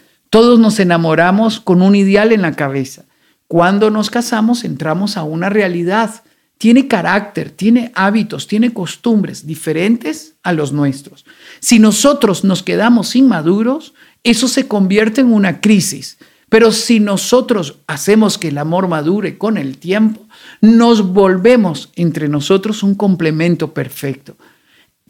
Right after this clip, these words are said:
Por eso el matrimonio es un proceso de refinamiento constante, donde cada uno de nosotros va creciendo en el manejo de sus emociones,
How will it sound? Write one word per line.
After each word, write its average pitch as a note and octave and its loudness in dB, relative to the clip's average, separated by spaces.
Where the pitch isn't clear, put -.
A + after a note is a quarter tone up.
Por C#3+ 0
eso G#3 2
el F#3 0
matrimonio F3 0
es - 0
un G#3+ 2
proceso G3 -2
de G#3 -6
refinamiento D#3+ -4
constante, D3+ -4
donde D3 -2
cada A#3+ -2
uno A3+ 2
de F#3 -2
nosotros E3+ -4
va F#3+ -2
creciendo F#3+ 0
en C#3+ -6
el C#3+ -4
manejo D3+ -4
de E3 -4
sus D3 -10
emociones, D3 -4